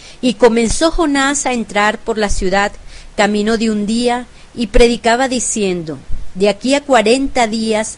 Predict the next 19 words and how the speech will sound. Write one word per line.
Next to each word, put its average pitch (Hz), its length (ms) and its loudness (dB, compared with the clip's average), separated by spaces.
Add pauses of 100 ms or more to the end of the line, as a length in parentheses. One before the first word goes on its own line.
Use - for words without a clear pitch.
(120)
Nínive 320 580 4
será 190 340 0
destruida". 175 640 -6 (720)
Y 247 100 -2
los 285 220 0
hombres 330 300 -2
de 294 120 -2
Nínive 233 600 -2
creyeron 196 640 -4
a 185 140 -4
Dios 185 420 -6
y 202 40 -10
proclamaron 185 760 -6
ayuno, 196 540 -6 (420)
y 247 80 -2
se 254 180 2
vistieron 277 560 -4
de 294 100 -4
cilicio, 214 760 -6